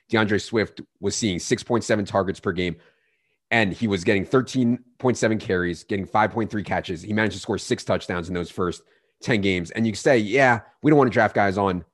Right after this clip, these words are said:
bad teams." Maybe it's better for a guy like DeAndre Swift to be on a bad team. I don't know. I mean, he's just such a good pass catcher. And again, when you talk about profiles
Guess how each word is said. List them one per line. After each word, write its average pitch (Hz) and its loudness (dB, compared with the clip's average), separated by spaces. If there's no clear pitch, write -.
bad 95 4
teams." 95 -2
Maybe 156 4
it's 113 -6
better 101 2
for 95 -6
a 85 -6
guy 90 2
like 85 -2
DeAndre 87 -6
Swift - -8
to 87 -10
be 85 -6
on 104 -2
a 92 -2
bad 82 0
team. 80 -10
I 120 2
don't 131 4
know. 82 -6
I 101 -6
mean, 90 -4
he's 113 -4
just - -8
such 104 2
a 90 -6
good 90 -4
pass - -4
catcher. 98 -4
And 98 -4
again, 95 0
when 87 -4
you 90 -6
talk 120 0
about 110 0
profiles 92 0